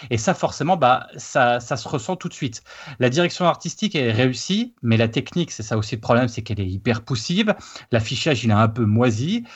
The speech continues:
On a même parfois, c'est pour les nostalgiques, ça fait plaisir, hein, l'espèce de brouillard N soixante-quatre, vous vous rappelez un petit peu. Limite, c'est ça. Euh, les intérieurs datés avec ces bonnes vieilles bouilles de pixels quand on s'approche trop près du mur, vous voyez, euh, ça faisait longtemps qu'on n'avait pas eu ça.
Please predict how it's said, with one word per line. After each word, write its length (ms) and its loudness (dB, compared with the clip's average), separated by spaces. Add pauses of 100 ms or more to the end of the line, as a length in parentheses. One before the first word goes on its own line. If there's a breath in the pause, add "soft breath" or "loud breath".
(140)
On 60 2
a 100 8
même 160 4
parfois, 640 2
c'est 200 -8
pour 160 -6
les 80 0
nostalgiques, 460 0
ça 120 -4
fait 120 0
plaisir, 420 2
hein, 120 4
l'espèce 280 -2
de 100 2
brouillard 360 4
N 100 2
soixante-quatre, 580 -4
vous 80 -10
vous 80 -6
rappelez 280 0
un 80 0
petit 160 -8
peu. 200 0 (300 loud breath)
Limite, 460 2
c'est 180 0
ça. 360 4 (380 loud breath)
Euh, 920 6 (460)
les 420 0
intérieurs 540 2
datés 480 0
avec 200 -4
ces 140 -8
bonnes 280 -4
vieilles 180 0
bouilles 180 -6
de 60 -18
pixels 400 -2
quand 180 -10
on 60 -6
s'approche 420 0
trop 160 -6
près 160 -2
du 160 -6
mur, 200 0
vous 60 -4
voyez, 280 0
euh, 120 2
ça 120 0
faisait 120 2
longtemps 220 2
qu'on 120 2
n'avait 180 4
pas 140 4
eu 80 2
ça. 260 0